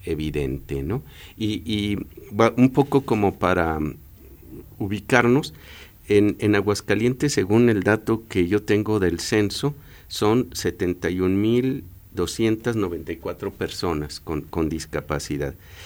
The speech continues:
El, la discapacidad que se detecta como mayor es la de caminar o su-, su-, caminar, subir o bajar, que son treinta y cuatro mil.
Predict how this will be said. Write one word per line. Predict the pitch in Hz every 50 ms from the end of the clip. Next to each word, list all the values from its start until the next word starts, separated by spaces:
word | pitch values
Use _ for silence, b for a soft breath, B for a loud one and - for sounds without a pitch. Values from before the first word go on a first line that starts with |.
| B B B
El, | - 95 92 95 90 87 85 85 82 80 80 80 71 80 -
la | 95 98 95
discapacidad | 90 92 90 - - 90 85 - 90 85 - - 104 101 104
que | - - - 131
se | 120 - - 101 90
detecta | 78 80 80 - - 104 101 - - 104 -
como | - - 95 87 82
mayor | 80 78 78 76 78 92 98 117 120 - -
es | - 92 98 101 98
la | 101 92 90 82
de | 76 76 76 73 76 73 73 B B B B B B B
caminar | - 90 87 87 87 90 92 98 104 107 110
o | 104
su-, | 101 - - 87 82 82
su-, | - - - - - - -
caminar, | - 90 87 87 87 90 95 101 117 143 135
subir | - - - 92 90 95 101 101
o | 98
bajar, | 87 80 76 - - 73 64 - -
que | - 90
son | - - - 87 87 92 95
treinta | - - 80 80 78 - -
y | 80 73
cuatro | - 80 76 71 - - 101 101
mil. | 110 127 135 131 135